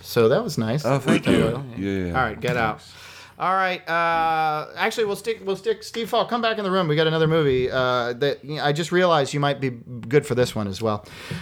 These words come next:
Speaker 1: Um,
Speaker 2: Sorry, I just, uh, I saw one of your other auditioners, um, trying to break into a Lexus outside. Steve Skelton.
Speaker 1: Skelton. <laughs>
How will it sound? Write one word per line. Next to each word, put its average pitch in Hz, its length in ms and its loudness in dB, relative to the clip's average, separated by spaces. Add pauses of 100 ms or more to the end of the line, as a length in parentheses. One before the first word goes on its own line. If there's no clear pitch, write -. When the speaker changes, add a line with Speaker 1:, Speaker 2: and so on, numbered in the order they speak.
(100)
Speaker 1:
Um, 147 300 6
Speaker 2:
Sorry, 151 200 6
I 135 100 6
just, 151 340 -2
uh, 127 220 2
I 131 80 0
saw 185 200 0
one 202 140 2
of 202 60 2
your 156 200 4
other 123 200 4 (120)
auditioners, 110 680 0
um, 95 320 0 (400)
trying 147 160 0
to 127 60 4
break 107 360 2
into 117 260 4
a 90 80 4
Lexus 185 760 -2 (580)
outside. 131 640 -2 (120)
Steve 135 360 -4
Skelton. 104 380 0
Speaker 1:
Skelton. 160 480 4
<laughs> - 40 -20